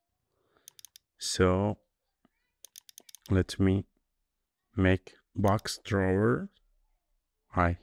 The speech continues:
here. Take an offset. Delete this surface. Now use push pull tool, extrude by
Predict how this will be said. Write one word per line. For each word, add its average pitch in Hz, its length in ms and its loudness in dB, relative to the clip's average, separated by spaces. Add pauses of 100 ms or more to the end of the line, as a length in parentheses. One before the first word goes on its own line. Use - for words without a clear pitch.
here. 107 480 2 (880)
Take - 220 -12
an 87 100 2
offset. 104 960 0 (2250)
Delete 87 320 0
this - 180 -4
surface. 104 800 0 (220)
Now 90 640 0 (1040)
use 87 260 2
push - 240 -6
pull 120 160 2
tool, 113 420 0
extrude 92 720 0 (1400)
by 85 760 -4